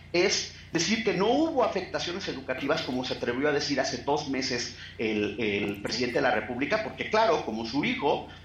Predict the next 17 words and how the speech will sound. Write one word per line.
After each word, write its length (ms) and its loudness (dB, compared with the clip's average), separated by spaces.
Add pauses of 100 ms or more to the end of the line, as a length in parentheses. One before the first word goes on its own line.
va 280 4
a 80 4
un 160 2
colegio 520 0
privado 560 2
en 120 -2
la 360 -2
preparatoria, 720 2
pues 160 -2
él 400 0
no 480 2 (140)
tiene 320 0
contacto 560 2
alguno 380 2
de 100 4
la 120 4
realidad 640 2